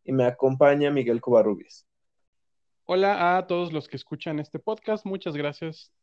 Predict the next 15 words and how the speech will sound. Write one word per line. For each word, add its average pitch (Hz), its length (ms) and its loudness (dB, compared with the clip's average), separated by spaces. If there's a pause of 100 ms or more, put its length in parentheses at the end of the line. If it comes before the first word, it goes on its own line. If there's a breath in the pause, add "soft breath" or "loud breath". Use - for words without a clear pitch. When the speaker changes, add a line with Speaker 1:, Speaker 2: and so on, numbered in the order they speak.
Speaker 2:
eh, 139 220 -12
una 147 240 -6
vez 131 140 -8
más 151 220 -6
por 156 360 -8
estar 127 240 -12
con 143 100 -14
nosotros. 214 720 -8 (600)
Eh, 185 360 2 (100)
esta 190 180 -4
semana 254 520 -2
vamos 180 360 -6
a 170 40 -10
hablar, 175 400 -2
eh, 131 360 -6